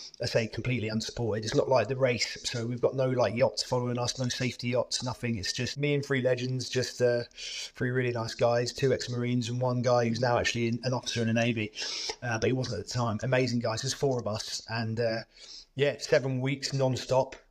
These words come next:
um, three thousand miles across from Gran Canaria to Barbados. Um,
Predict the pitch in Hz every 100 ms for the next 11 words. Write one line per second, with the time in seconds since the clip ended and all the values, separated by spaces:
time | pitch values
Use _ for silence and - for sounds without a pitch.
0 | _ - 123 113 117 120 - - - 139
1 | 139 127 113 127 131 113 113 127 - 131
2 | 123 120 - - - 127 120 127 127 127
3 | 123 - 131 127 131 131 139 135 120 -
4 | - - - - - 113 117